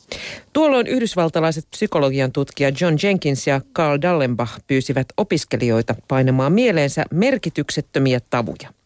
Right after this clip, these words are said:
Toiset opettelivat ne illalla ennen nukkumaanmenoa, toiset taas aamulla heräämisen jälkeen. Tulosta osaat jo odottaa, kun tavuista pidettiin koe, illalla opiskelleet muistivat ne paremmin kuin aamuoppilaat. Kohta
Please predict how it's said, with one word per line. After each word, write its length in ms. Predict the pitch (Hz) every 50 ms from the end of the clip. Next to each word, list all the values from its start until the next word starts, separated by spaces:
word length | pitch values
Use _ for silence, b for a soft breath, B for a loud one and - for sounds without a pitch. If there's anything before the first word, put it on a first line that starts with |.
| _ B B B B B B B B B B B B
Toiset 300 | - 294 339 262 247 -
opettelivat 600 | 214 185 - 180 - - 170 156 156 139 143 139
ne 120 | 147 147 -
illalla 380 | - 208 220 196 175 139 127 - -
ennen 260 | 123 127 120 110 113
nukkumaanmenoa, 760 | 127 156 - - 233 226 233 233 220 220 226 214 220 214 202 - - _ -
toiset 300 | 220 214 208 165 180 - _
taas 300 | - 180 175 175 - - -
aamulla 380 | - 151 151 143 139 135 127 127
heräämisen 640 | 123 131 127 123 113 110 110 98 - - 104 95 -
jälkeen. 460 | 104 92 - - _ - - - - - _ _ _ B B B B B B B B B B
Tulosta 400 | - 170 156 139 131 - - -
osaat 320 | - 214 208 240 220 - -
jo 100 | 220 -
odottaa, 540 | 247 233 226 190 - _ - 165 160 160 151 143 - _ _ _ -
kun 320 | - 170 170 165 160 - - -
tavuista 400 | 175 175 160 160 151 147 - 151
pidettiin 560 | - - 147 147 135 - _ - 151 147 -
koe, 300 | - 247 233 202 190 165 - _ _ -
illalla 380 | 156 151 139 131 135 147 165 -
opiskelleet 680 | - 196 - 208 185 - - 190 175 170 180 180 175
muistivat 560 | 165 175 170 170 160 - - 151 147 143 - -
ne 60 | 143
paremmin 500 | - - 143 139 131 120 117 117 117 110
kuin 280 | - - 113 110 -
aamuoppilaat. 920 | 104 110 107 101 - - - - _ _ - - - - - - - - - _ _ _ _ _ _ _ B B B B B B B B B B
Kohta 320 | - 302 277 - - 254